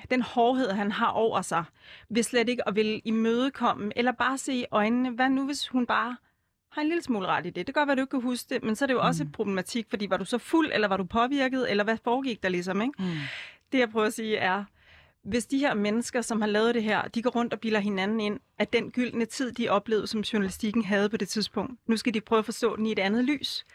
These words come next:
Speaker 1: At det var en, det var ikke en gylden tid. Det var noget andet, fordi der var rigtig mange mennesker, som ikke syntes, det var en gylden tid. Jeg tror, hele det, det hiver sådan tæppet væk under den forståelse, de har skabt omkring sig selv, og de kan slet ikke se,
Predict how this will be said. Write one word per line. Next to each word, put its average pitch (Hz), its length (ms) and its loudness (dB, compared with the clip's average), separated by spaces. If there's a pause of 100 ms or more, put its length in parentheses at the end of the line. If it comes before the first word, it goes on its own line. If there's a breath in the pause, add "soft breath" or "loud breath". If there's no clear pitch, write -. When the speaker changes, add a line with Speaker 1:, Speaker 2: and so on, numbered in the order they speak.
(420 loud breath)
Speaker 1:
At 165 140 0
det 220 100 2
var 202 120 2
en, 202 100 -2 (140)
det 226 80 2
var 226 80 2
ikke 247 240 0
en 269 60 2
gylden 190 280 -2
tid. 208 220 -4 (220)
Det 220 80 2
var 220 60 6
noget 214 260 2
andet, 220 360 2 (160)
fordi 226 160 0
der 214 60 2
var 202 100 2
rigtig 208 260 0
mange 202 200 2
mennesker, 202 300 0
som 247 200 -2
ikke 277 160 -4
syntes, 214 240 -2
det - 80 -6
var 180 80 2
en 185 80 0
gylden 196 240 -2
tid. 208 200 -2 (580 loud breath)
Jeg 233 120 2
tror, 233 160 2
hele 262 340 0
det, 226 120 0
det 233 140 0
hiver 233 160 2
sådan 233 180 -2
tæppet 254 480 0
væk 214 200 2
under 208 200 0
den 214 220 0
forståelse, 226 640 0
de 233 120 -6
har 240 80 0
skabt - 380 -4
omkring 220 380 -4
sig 247 120 -6
selv, 240 260 0
og 214 100 -2
de 226 100 -2
kan 226 80 0
slet 247 200 -2
ikke - 120 -10
se, - 260 -6